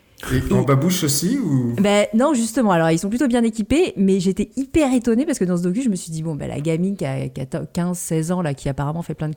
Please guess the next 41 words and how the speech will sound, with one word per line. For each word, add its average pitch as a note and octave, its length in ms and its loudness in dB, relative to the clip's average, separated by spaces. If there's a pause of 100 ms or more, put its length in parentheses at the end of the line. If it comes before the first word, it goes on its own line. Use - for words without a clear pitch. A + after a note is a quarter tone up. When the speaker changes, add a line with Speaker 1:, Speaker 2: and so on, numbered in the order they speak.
(160)
Speaker 2:
plein D#3 120 -6
de D3 40 -8
conneries, F3 400 0 (320)
elle E3+ 100 0
va D3+ 120 2
partir F3+ 280 -2
marcher E3 240 -2
mille D#3+ 100 0
sept E3 140 -4
cents E3 120 -6
kilomètres, G3 520 -2
phys-, D3+ 340 -4
physiquement, E3 380 -4
ça F3 140 0
va C3+ 60 2
être C3+ 100 -2
l'horreur, F#3+ 400 0
quoi. F3+ 160 -2 (420)
Enfin, D#3+ 440 2
puis - 80 -10
ça E3 120 0
va C#3 80 0
être C#3+ 80 -4
la B2+ 80 0
résistance, E3 580 -2
la C3 100 2
révolte, F#3 680 0
euh, D3 340 0 (240)
genre, E3+ 140 -4
je D3 80 -2
veux D#3+ 100 0
plus D#3 220 -2
avancer, D3+ 400 2
je G3 80 0
veux E3+ 80 2
plus - 160 -4
marcher, D#3 480 0 (120)
et A#3 220 0 (420)
pas G#3 120 2
du F#3 120 0
tout. E3+ 140 -4